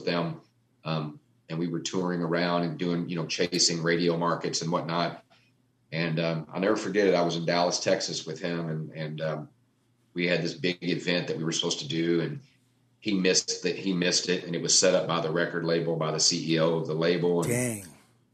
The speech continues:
Speaker 1: he called a favor in to have that happen, and then David didn't show up. And when he finally showed up, um, he was high out of his mind. And, um, of course, he and I get into a, a brother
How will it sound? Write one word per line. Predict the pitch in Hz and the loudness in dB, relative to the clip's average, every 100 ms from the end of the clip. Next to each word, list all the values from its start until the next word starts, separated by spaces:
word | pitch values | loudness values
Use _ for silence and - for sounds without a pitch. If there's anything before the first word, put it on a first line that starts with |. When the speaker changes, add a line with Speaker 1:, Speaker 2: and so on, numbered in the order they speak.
| _ _ _ | _ _ _
Speaker 1:
he | 107 | -4
called | - 101 95 | 2 4 4
a | 92 | 4
favor | - 95 95 90 92 | 4 6 6 4 2
in | 90 87 | 2 0
to | |
have | 80 87 82 | 0 0 0
that | 78 | -4
happen, | - 98 95 95 90 | 0 0 2 0 -2
and | 80 | -2
then | 82 | -2
David | 82 90 90 82 | 2 4 4 2
didn't | 85 73 | -2 -2
show | - 90 87 | 0 4 6
up. | 90 87 - - _ _ _ _ | 4 2 -4 -18 _ _ _ _
And | 85 87 85 | -2 0 0
when | 87 | 0
he | 85 | -2
finally | - 90 90 82 | 0 0 2 0
showed | 78 92 85 | 0 2 4
up, | 85 82 - - 78 78 - | 2 0 -4 -12 -6 -6 -6
um, | 73 - _ _ _ | -12 -12 _ _ _
he | - | -4
was | 85 80 - _ _ _ | -4 -4 -8 _ _ _
high | - 98 90 87 85 | -8 0 2 4 2
out | 82 | 0
of | 80 | -2
his | 80 82 | -4 -2
mind. | 82 85 85 80 80 _ _ | -2 0 0 -2 -6 _ _
And, | 80 80 78 | -8 -4 0
um, | 80 78 | 0 0
of | - | -4
course, | - 87 85 - | -4 0 0 0
he | 95 | -2
and | 87 | 0
I | 85 80 | 0 2
get | 87 | 2
into | 85 80 - 85 | 0 -2 0 0
a, | 78 - - 85 | 0 -4 -10 -4
a | |
brother | 78 87 90 85 85 - | 0 2 2 2 0 -2